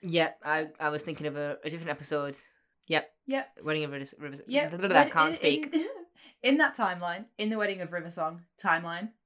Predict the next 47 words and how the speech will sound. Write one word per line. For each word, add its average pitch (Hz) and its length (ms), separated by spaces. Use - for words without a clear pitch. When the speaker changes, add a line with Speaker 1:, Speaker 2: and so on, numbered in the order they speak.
Speaker 2:
that 185 140
is 170 120
created 175 560
from 180 120
the 170 60
events 165 240
in 175 60
that 139 80
episode, 208 280
Charles 262 300
Dickens 254 380
has 202 260
at - 300
the 208 100
Gelf 180 300
blocked 196 340
on 190 140
Twitter 175 480
because, 185 420
and 202 200
I 196 120
quote, 175 380
he 180 420
wasn't 240 420
falling 254 460
for 202 180
that 254 220
one 190 180
again. 180 400
Speaker 1:
Uh, 165 60
did 147 60
he 151 140
tweet 151 260
that? 139 280
It - 20
must 147 160
have 143 60
been 139 100
around, 131 380
if - 120
I 135 40
had 131 120
to 139 60
guess, 131 280
five 135 300
oh 160 60
two? 202 280